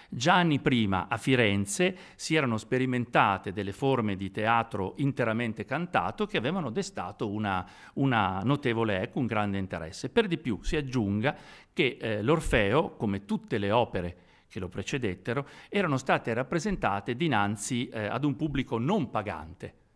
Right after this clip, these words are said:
ma di intellettuali delle corti dove il musicista di turno, come vi dicevo poc'anzi, eh, era a servizio. Dunque opera come divertimento di corte per pochi intimi o eletti, opera,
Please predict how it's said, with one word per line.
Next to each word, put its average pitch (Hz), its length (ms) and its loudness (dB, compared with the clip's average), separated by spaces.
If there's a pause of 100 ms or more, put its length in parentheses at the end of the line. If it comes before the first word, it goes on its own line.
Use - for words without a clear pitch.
ma 139 200 0
di 113 140 -2
intellettuali 131 1160 2
delle 107 260 0
corti 117 600 0
dove 104 200 0
il 101 80 0
musicista 110 500 -4
di 139 140 -6
turno, 104 320 -6
come 104 180 -6
vi 98 80 -6
dicevo 98 320 -8
poc'anzi, 95 540 -4 (460)
eh, 101 420 -2
era 113 220 4
a 95 40 -2
servizio. 87 560 -6
Dunque 135 300 2
opera 131 420 4 (420)
come 139 180 2
divertimento 117 600 2
di 107 120 -2
corte 165 500 4
per 107 220 -2
pochi 127 500 2
intimi 107 580 4
o 101 120 0
eletti, 143 640 2
opera, 165 500 6